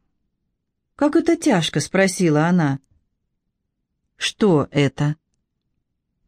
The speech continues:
"Долгое время вы были вдвоем, и вдруг остаешься один". "Временами", честно признался я. "Но ведь это важно, пережить в молодости минуты грусти и боли. В смысле, как ступень взросления,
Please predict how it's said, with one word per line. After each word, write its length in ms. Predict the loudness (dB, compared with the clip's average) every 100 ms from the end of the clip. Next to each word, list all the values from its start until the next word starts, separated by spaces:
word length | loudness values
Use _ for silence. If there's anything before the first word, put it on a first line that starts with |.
| _ _ 0
"Долгое 440 | 2 4 4 4
время 440 | 4 4 2 2 0
вы 160 | 0
были 220 | 2 2
вдвоем, 480 | 2 0 2 2 2
и 20 |
вдруг 240 | 2 0 0
остаешься 640 | -2 0 0 0 0 2
один". 420 | 2 2 0 0 -6 _ _ _ _ _ _ _
"Временами", 800 | 0 2 4 4 4 2 2 0 -4 _ -6
честно 340 | -2 0 0
признался 540 | 0 0 2 0 0 0
я. 300 | 2 0 -4 _ _ _ _ _ _ _ _
"Но 220 | 2 4 4
ведь 200 | 2 0
это 220 | 0 2
важно, 480 | 2 2 2 2 0 -8 _ _
пережить 440 | 0 2 2 0 0
в 80 |
молодости 580 | 2 4 2 2 -2 0
минуты 360 | 2 2 2 0
грусти 420 | 2 0 0 -2
и 80 | 0
боли. 440 | 2 2 2 -2 -6 _ _ _ -16
В 60 |
смысле, 580 | 0 2 2 2 0 0 -4 _ _
как 220 | 0 0
ступень 400 | -2 0 2 2
взросления, 800 | 2 0 0 0 2 2 2